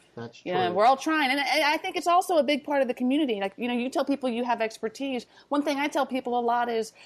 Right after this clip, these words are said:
Speaker 2: "I don't, I may not know the answer, but I bet I know somebody to call who does know the answer."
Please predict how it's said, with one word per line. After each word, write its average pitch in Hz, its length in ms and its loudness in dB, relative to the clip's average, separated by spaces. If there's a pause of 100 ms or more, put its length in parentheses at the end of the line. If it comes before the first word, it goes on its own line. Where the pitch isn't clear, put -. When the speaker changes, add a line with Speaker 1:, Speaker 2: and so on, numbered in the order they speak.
(220)
Speaker 2:
"I 277 180 2
don't, 370 240 2
I 277 120 0
may 349 160 2
not 330 160 0
know 302 100 2
the 294 160 0
answer, 294 400 -2
but 254 140 2
I 226 140 2
bet 226 180 2
I 226 80 0
know 214 120 -2
somebody 196 380 -2
to 165 80 -6
call - 480 -2 (460)
who 208 120 0
does 180 300 2
know 151 160 -2
the 131 180 -6
answer." 135 320 -12